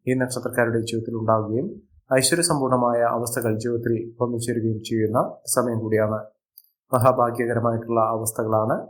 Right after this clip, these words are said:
ഈ നക്ഷത്രക്കാർക്ക് വന്നു ചേർന്നിരിക്കുന്നത്. സമ്പന്ന പദവി,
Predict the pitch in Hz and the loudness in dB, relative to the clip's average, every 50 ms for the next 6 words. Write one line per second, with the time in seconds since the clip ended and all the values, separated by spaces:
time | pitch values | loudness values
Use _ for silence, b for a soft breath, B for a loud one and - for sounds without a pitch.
0 | - - 135 131 127 123 127 131 117 - - 123 113 113 113 113 - 185 240 - | -4 -2 0 0 0 -2 -2 -6 -8 -2 0 2 2 2 2 2 0 0 0 -2
1 | - - _ _ _ _ _ _ - 127 123 120 120 117 120 131 123 113 113 113 | -8 -16 _ _ _ _ _ _ 4 4 4 4 2 0 2 2 2 2 2 0
2 | 110 107 110 107 107 101 104 104 - - _ _ _ _ _ _ _ - - - | 0 0 -2 -4 -2 -4 -4 -4 -6 -8 _ _ _ _ _ _ _ -4 -2 -2
3 | 120 117 117 117 117 113 107 117 110 110 113 143 | 0 0 0 0 0 2 0 0 0 0 -2 -2